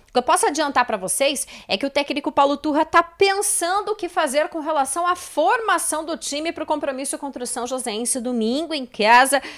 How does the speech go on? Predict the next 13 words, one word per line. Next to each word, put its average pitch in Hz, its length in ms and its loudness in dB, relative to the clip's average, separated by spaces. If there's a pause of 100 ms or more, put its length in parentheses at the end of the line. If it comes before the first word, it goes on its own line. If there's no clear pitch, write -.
(240)
sete - 580 4
e - 20 -2
meia 277 180 0
da 285 140 4
noite. - 340 -4 (320)
Pra 208 140 2
essa 202 260 2
partida, 330 600 0
o 381 40 -2
treinador 254 540 2 (220)
tem 339 240 8
de 415 160 4
novo 320 420 10